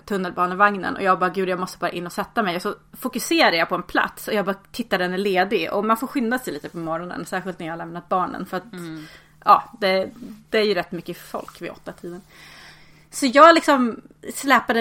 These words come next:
Speaker 1: in mig där med benet efter mig och bara, "Åh," satte mig ner. Och då insåg jag att vad som inte, vad som hände i periferin som jag bara hade skitit i var att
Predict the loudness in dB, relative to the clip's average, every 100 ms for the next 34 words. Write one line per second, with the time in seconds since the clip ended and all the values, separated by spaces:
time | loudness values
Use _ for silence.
0 | 0 0 0 2 0 0 0 -2 -2 -2
1 | -4 -8 -8 -10 -6 -4 -2 2 4 6
2 | 6 6 2 -2 -2 -4 -2 0 0 0
3 | 2 2 2 -2 -2 0 0 0 0 0
4 | 0 -2 -6 -8 -10 -20 _ _ -18 -10
5 | -10 -8 -10 -12 -12 -2 10 10 10 -2
6 | -2 0 -2 4 10 10 8 2 0 -4
7 | -6 -4 -4 -2 -4 -8 -6 -4 -2 -4
8 | -4 -6 -6 -8 -4 -2 -2 -4